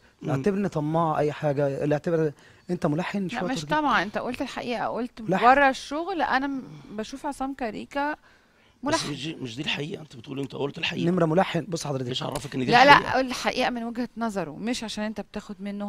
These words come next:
Speaker 3: هو بيقول: "أنا شايف عصام
Speaker 1: مم.
Speaker 3: كاريكا ملحن بس،
Speaker 2: ده،
Speaker 3: مش مطرب".
Speaker 2: ده نمرة
Speaker 1: يبقى
Speaker 2: واحد في
Speaker 1: وجهة
Speaker 2: التلحين
Speaker 1: نظر
Speaker 2: في
Speaker 1: سعد.
Speaker 2: مصر، في مصر كلها عصام كاريكا، أنا بالنسبة لي
Speaker 1: يبقى وجهة
Speaker 2: ملحن.
Speaker 1: نظره هو بس.
Speaker 2: كمطرب أنا ب-،
Speaker 1: فاهمة؟
Speaker 2: ما أرضاش.
Speaker 3: بس
Speaker 1: بس.
Speaker 3: ف-، فجأة هو ما بقاش حد خالص <laughs>
Speaker 1: لا،
Speaker 3: لما قال
Speaker 1: جميل،
Speaker 3: كده.
Speaker 1: لا، جميل.
Speaker 3: يعني، قلت لي لما تيجي تسألي حد، اسألي حد غير
Speaker 1: لا،
Speaker 3: سعد.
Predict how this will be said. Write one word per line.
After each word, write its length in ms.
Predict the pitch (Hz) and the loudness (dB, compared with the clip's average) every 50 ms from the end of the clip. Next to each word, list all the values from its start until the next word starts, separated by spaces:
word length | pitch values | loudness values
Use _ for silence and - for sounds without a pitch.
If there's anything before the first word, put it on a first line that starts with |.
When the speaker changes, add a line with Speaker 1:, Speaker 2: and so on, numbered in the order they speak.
| 214 226 | -4 -6
Speaker 3:
هو 60 | 226 | -6
بيقول: 380 | 202 208 202 - 226 269 240 - | -6 -8 -8 -6 -4 -4 -2 -2
"أنا 200 | - 240 247 240 | -2 -2 -2 -2
شايف 220 | - 262 269 254 | -4 -4 -6 -4
عصام 200 | 240 - 269 131 | -4 -2 0 0
Speaker 1:
مم. 60 | 233 | 0
Speaker 3:
كاريكا 240 | 226 240 269 - 269 | 0 -2 -4 -4 -4
ملحن 440 | 233 226 233 262 - - 269 254 226 | -4 -2 -4 -4 -4 -6 -8 -4 0
بس، 140 | 247 226 151 | 0 4 6
Speaker 2:
ده، 160 | 165 175 214 | 6 6 6
Speaker 3:
مش 160 | 262 - - | 4 0 -4
مطرب". 220 | 254 254 - - | -8 -10 -4 2
Speaker 2:
ده 80 | 160 160 | 4 6
نمرة 100 | 170 185 | 8 8
Speaker 1:
يبقى 140 | 190 185 180 | 8 8 8
Speaker 2:
واحد 120 | 208 208 208 | 8 6 6
في 40 | 208 | 6
Speaker 1:
وجهة 100 | 196 208 | 4 4
Speaker 2:
التلحين 260 | - - - 196 208 | 2 4 4 4 4
Speaker 1:
نظر 120 | 165 208 | 4 2
Speaker 2:
في 100 | 160 139 | 2 4
Speaker 1:
سعد. 200 | - 208 190 165 | 6 6 6 6
Speaker 2:
مصر، 100 | - - - - - - - | 4 0 -12 -18 -20 -20 -14
في 120 | - - | -8 -4
مصر 460 | 147 175 190 165 - - - 151 139 123 - - - - - | -2 0 0 -2 -4 -6 -6 -6 -6 -8 -10 -14 -20 -10 -6
كلها 220 | - 147 165 190 | -2 2 2 2
عصام 280 | 170 - - 170 160 - | 4 4 6 6 6 6
كاريكا، 220 | - 185 - 196 | 6 4 2 2
أنا 80 | 180 151 | 0 0
بالنسبة 280 | 135 127 117 131 160 | -2 -2 -2 0 0
لي 60 | 180 | 2
Speaker 1:
يبقى 100 | 185 170 | 2 0
وجهة 100 | 165 151 | 0 0
Speaker 2:
ملحن. 140 | 156 170 165 | 0 0 0
Speaker 1:
نظره 200 | 160 147 147 123 | 0 -2 -2 -2
هو 220 | 117 131 139 127 113 | -2 0 0 0 -2
بس. 260 | 113 - - - - | -2 -4 -6 -8 -8
Speaker 2:
كمطرب 360 | 135 139 175 - - 175 156 | -8 -8 -6 -6 -4 -4 -4
أنا 140 | 175 180 180 | -4 -6 -6
ب-، 280 | 170 156 143 139 135 | -8 -10 -12 -14 -14
Speaker 1:
فاهمة؟ 280 | 135 135 123 117 113 117 | -14 -12 -10 -8 -8 -8
Speaker 2:
ما 80 | 151 147 - 139 | -8 -10 -14 -16
أرضاش. 380 | 131 123 147 143 131 - - - - _ _ _ - 185 | -14 -12 -12 -12 -12 -14 -18 -20 -20 _ _ _ -8 -6
Speaker 3:
بس 220 | 214 208 - - 208 | -6 -4 -4 -4 -6
Speaker 1:
بس. 100 | 214 - | -6 -6
Speaker 3:
ف-، 80 | - | -8
فجأة 460 | 202 - - - - 269 262 - - 254 | -12 -12 -4 0 2 2 2 2 0 0
هو 200 | 240 247 269 262 | 0 0 -2 -2
ما 100 | 247 247 | -2 -2
بقاش 320 | 208 226 - 262 - - | -2 0 0 0 -2 -4
حد 340 | - - 247 247 208 185 208 | -2 0 0 0 0 -2 -6
خالص 560 | - - 190 185 175 165 165 175 - - - - - | -6 -4 -4 -4 -2 -4 -6 -8 -8 -8 -10 -10 -10
<laughs> 160 | - - - 123 | -8 -8 2 6
Speaker 1:
لا، 140 | 131 151 | 8 8
Speaker 3:
لما 160 | 233 240 240 233 | 8 8 8 8
قال 160 | 240 226 185 | 8 8 8
Speaker 1:
جميل، 260 | 127 127 - 240 180 180 226 | 6 6 6 6 6 6 2
Speaker 3:
كده. 40 | - - | 0 -2
Speaker 1:
لا، 200 | - 123 143 151 139 - | 0 2 2 2 0 -2
جميل. 240 | 127 117 123 143 151 | -4 -2 0 2 2
Speaker 3:
يعني، 140 | 170 - 151 | 2 2 2
قلت 220 | - 254 233 - | 2 0 2 2
لي 100 | 277 285 | 4 4
لما 180 | 285 277 254 254 | 4 4 2 0
تيجي 220 | 226 - 254 269 | -2 -4 -4 -6
تسألي 340 | 233 - - - - 262 269 | -6 -4 -2 2 4 4 4
حد، 260 | 262 - 277 269 233 | 4 4 2 2 2
اسألي 320 | 247 226 - - 240 247 254 | -2 -4 -2 0 0 0 2
حد 360 | - - 240 233 214 208 214 | 4 4 2 2 0 -2 -4
غير 340 | 220 214 208 202 208 247 240 | -4 -4 -2 -2 0 6 8
Speaker 1:
لا، 120 | 147 160 | 8 8
Speaker 3:
سعد. 220 | 208 208 190 214 | 8 6 2 -2